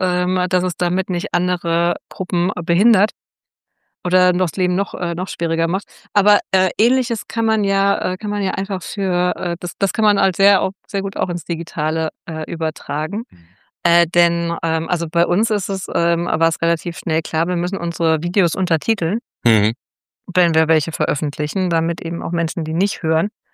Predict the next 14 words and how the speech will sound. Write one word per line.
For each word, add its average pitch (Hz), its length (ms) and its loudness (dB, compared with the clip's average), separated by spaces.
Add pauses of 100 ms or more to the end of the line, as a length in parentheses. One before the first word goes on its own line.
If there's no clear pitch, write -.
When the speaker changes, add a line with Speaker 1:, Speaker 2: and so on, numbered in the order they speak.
(380)
Speaker 1:
ähm, 160 340 4
das, 156 260 0
äh, 156 160 4
das 156 120 -2
entsprechend 156 520 -2
wahrnehmen 156 440 2
können 180 380 2
und, 170 400 0
äh, 160 360 2
alles, 165 360 0
was, 165 400 -2
ähm, 160 360 0 (140)
was 160 320 -4
wir, 156 480 0